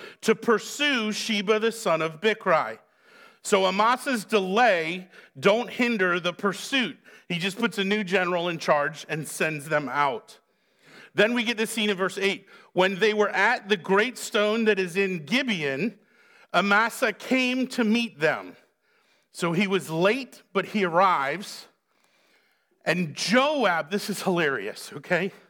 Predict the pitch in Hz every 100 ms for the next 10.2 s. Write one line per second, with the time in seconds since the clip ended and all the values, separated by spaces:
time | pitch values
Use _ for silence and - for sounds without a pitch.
0 | _ _ _ _ _ _ _ _ _ _
1 | _ _ _ 123 - 220 233 269 247 233
2 | 214 180 208 208 202 208 156 180 160 151
3 | 170 - - 185 190 202 220 208 214 196
4 | 190 175 180 202 214 208 - 202 185 151
5 | - 160 135 123 95 - - _ _ _
6 | _ _ _ _ _ _ _ - 175 -
7 | 196 220 269 262 262 - 262 208 - 262
8 | 226 170 151 170 - 196 147 196 226 185
9 | 165 160 196 165 190 - - 339 285 175
10 | 139 160